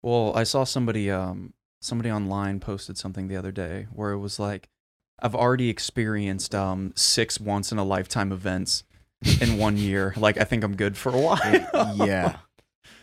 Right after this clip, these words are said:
Speaker 2: Six once-in-a-lifetime, dude.
Speaker 1: Because if you think about it, like,
Speaker 2: I don't wanna comprehend that.
Speaker 1: I mean, obviously you say, like, once in a lifetime and, like, some things are gonna be reoccurring, right?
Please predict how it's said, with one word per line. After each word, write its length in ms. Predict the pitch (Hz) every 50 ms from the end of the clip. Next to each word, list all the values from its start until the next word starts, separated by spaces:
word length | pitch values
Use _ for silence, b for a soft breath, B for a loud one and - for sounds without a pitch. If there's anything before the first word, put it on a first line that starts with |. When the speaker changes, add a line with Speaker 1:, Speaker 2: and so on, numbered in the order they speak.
| B B -
Speaker 2:
Six 460 | - - - - 135 131 120 - -
once-in-a-lifetime, 1080 | 107 107 107 110 113 - - 120 110 107 98 95 92 92 95 - - 101 92 90 87 - - - 80
dude. 360 | - 92 85 73 69 - 85 85 85 - - - - _ _ _ _ _ _ _ _ _ _ _ _
Speaker 1:
Because 240 | 135 135 190 180 175
if 80 | 202
you 80 | 269 285
think 180 | - 214 214
about 220 | 226 214 233 233 226
it, 80 | 214
like, 280 | - 143 135 123 117 110
Speaker 2:
I 60 | 92
don't 100 | 104 101
wanna 160 | 104 104 101
comprehend 480 | 95 - 95 85 - 85 87 90 85 82
that. 160 | 82 82 - - _ _ _ _
Speaker 1:
I 100 | - 139
mean, 380 | 147 156 160 156 147 143 139 - _ _ _ _
obviously 460 | - 135 151 156 175 170 - - 156 139
you 220 | 127 113 107 113
say, 200 | - - 131 120
like, 160 | 113 110 101
once 220 | 110 110 107 - -
in 80 | 107
a 40 | 101
lifetime 540 | 95 95 95 92 - - 110 98 98 95 98
and, 280 | 95 95 95 95 95 104 - _ _ _ _ _ _ _ _ _ _ _ _ _
like, 220 | - 110 98 95 -
some 200 | - 135 120 101
things 200 | 110 107 101 107
are 80 | 104
gonna 160 | 98 104 101
be 100 | 95 101
reoccurring, 640 | 98 95 101 98 92 - - - 98 98 98 95 98
right? 280 | 98 98 98 98 -